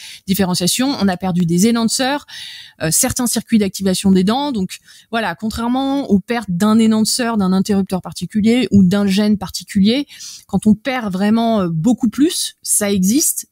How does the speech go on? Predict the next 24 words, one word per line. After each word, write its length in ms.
et 60
ces 160
pertes 240
sont 100
considérées 400
comme 200
plus 300
profondes 500
et 60
plus 260
complexes, 500
vu 100
qu'on 200
joue 200
sur 200
tous 160
les 100
niveaux 200
de 60
développement, 460
qu'on 160
joue 160
sur 200
les 100